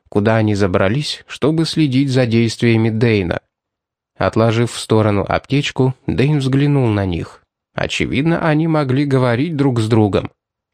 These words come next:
А смогут ли они общаться с ним? На шлюпке находилось одно устройство,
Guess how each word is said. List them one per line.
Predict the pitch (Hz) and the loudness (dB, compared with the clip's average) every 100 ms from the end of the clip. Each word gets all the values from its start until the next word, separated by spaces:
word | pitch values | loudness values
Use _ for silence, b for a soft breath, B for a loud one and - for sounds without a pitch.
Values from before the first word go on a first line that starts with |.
| _ _ | _ _
А | - 95 | -2 -2
смогут | - 110 170 160 | 0 0 2 0
ли | 151 | 0
они | 151 143 156 | 0 0 0
общаться | 147 - 135 127 156 | -2 -2 -2 0 -2
с | - | -2
ним? | 185 151 95 - _ _ _ _ | 0 0 0 -8 _ _ _ _
На | - 120 | 0 0
шлюпке | 143 180 208 - 160 | 0 -2 -4 -2 0
находилось | 156 139 127 156 151 127 | 0 0 0 0 0 0
одно | 127 120 123 135 | 0 2 2 0
устройство, | 107 - 135 170 - - - | -2 -2 0 0 -2 -6 -6